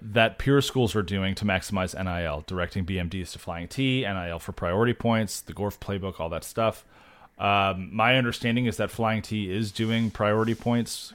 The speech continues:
coordinating that with the university. T C U moves pretty slowly, so I don't know if that's fully in effect yet or not. They are working with donors to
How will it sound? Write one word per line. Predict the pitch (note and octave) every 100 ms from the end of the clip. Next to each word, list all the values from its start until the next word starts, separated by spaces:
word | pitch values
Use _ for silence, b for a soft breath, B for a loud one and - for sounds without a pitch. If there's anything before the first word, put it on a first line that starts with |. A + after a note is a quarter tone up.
| -
coordinating | - A2 A2+ A2+
that | A2
with | A2
the | -
university. | A2 G#2 A2 - A#2+
T | A2 A2
C | -
U | G#2+
moves | G#2 G2
pretty | - A#2
slowly, | G#2 G2+ G#2+ A2 A2
so | -
I | F#2+
don't | G2+
know | G#2 G2+
if |
that's | G2 F#2+ -
fully | - G#2 G#2+
in |
effect | F2+ - A2+ -
yet | C3+
or |
not. | C#3 C#3+ E3+ B B B B B B
They | - G#2+ G#2 G2+ -
are | G2+ A2 A#2+ C3+ C#3 - b b b _
working | - G#2 G#2 C#3 C3 C#3+ D#3 - _
with | G#2 F#2+ G#2 G#2+ - - - _ -
donors | G2+ G#2+ B2+ E3 - - - _
to | - A2+ G#2 G2 F#2+ F#2+ F2+ F2+